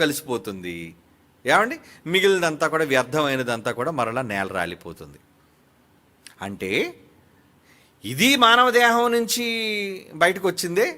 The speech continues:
పురుషుని దేహం నుంచి బయటకు వచ్చిందే శుక్రకణము. అలాగే అండం కూడా స్త్రీ గర్భంలో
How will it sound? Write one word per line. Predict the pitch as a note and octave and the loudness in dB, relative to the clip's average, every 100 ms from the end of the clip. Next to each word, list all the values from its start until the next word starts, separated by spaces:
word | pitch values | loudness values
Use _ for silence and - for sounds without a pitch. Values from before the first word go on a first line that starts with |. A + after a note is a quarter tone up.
| - _ - | -14 _ -4
పురుషుని | F#3+ A3 A#3 G#3+ | 0 2 2 4
దేహం | G#3 G#3 G#3 | 4 2 -2
నుంచి | F#3+ G3 | -2 0
బయటకు | F#3+ F3+ | 0 -2
వచ్చిందే | F3+ F#3 F3+ A#3 | -4 -4 -2 -4
శుక్రకణము. | F#3 G3 F3+ F#3+ F#3+ C#4 - - - D#3 | -2 -4 0 0 0 -2 -8 -16 -2 4
అలాగే | G#3+ C4 C4 F#3+ - - | 4 6 4 2 -4 0
అండం | D#3+ G3+ D4+ C4+ | 2 4 4 8
కూడా | A#3+ A3 E3+ - | 8 8 6 -4
స్త్రీ | - B3+ D4+ | -2 0 4
గర్భంలో | C#4 B3+ B3+ C4 | 4 4 4 4